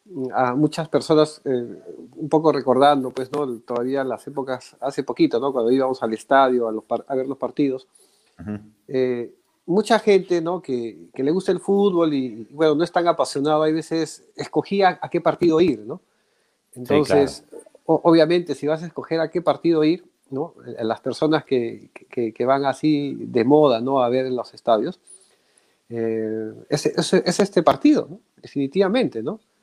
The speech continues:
Speaker 1: Y, y, y como dije, ¿no? Es, se ve reflejado en, en, en las tribunas, ¿no? Eh,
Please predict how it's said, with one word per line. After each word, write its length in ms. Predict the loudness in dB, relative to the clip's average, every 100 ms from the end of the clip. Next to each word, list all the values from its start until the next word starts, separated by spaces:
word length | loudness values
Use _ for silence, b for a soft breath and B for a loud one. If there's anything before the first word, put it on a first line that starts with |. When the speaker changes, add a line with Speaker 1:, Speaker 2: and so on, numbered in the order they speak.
| _ _ -6
Speaker 1:
Y, 280 | -2 -2 -4
y, 300 | -6 -6 -4
y 20 | -2
como 240 | 2 4
dije, 280 | 4 2 -2
¿no? 200 | 2 2
Es, 260 | 0 -4 -10
se 160 | 0
ve 100 | 2 4
reflejado 720 | 2 -2 -4 2 4 4 0
en, 340 | -6 -10 -12
en, 360 | -12 -14 -16 -12
en 100 | -6
las 140 | -6 -2
tribunas, 480 | -2 0 -4 -6
¿no? 240 | -6 -6 -8
Eh, 120 | -12